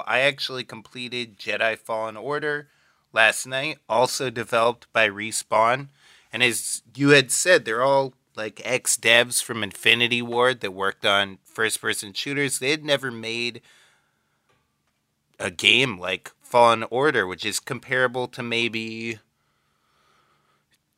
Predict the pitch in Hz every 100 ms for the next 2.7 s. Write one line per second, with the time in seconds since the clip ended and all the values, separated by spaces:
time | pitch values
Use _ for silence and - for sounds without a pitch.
0 | _ - 113 110 110 104 98 92 _ -
1 | 113 98 95 110 104 - 117 143 165 -
2 | - 101 92 87 82 -